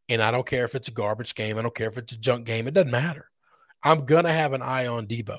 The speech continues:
at all times from here on out. And it's just, it's just made for T V. Um, Dak, talk about the losing side. They couldn't run the football, uh, very well. Dak, um, was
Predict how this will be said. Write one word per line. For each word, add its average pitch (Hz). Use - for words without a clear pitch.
at 117
all 113
times 104
from 135
here 120
on 110
out. -
And 131
it's 131
just, -
it's 120
just 113
made 117
for 110
T 117
V. 107
Um, 110
Dak, 147
talk 120
about 117
the 113
losing 120
side. 120
They 117
couldn't 123
run 107
the 113
football, 120
uh, 104
very 117
well. 117
Dak, 123
um, 107
was 120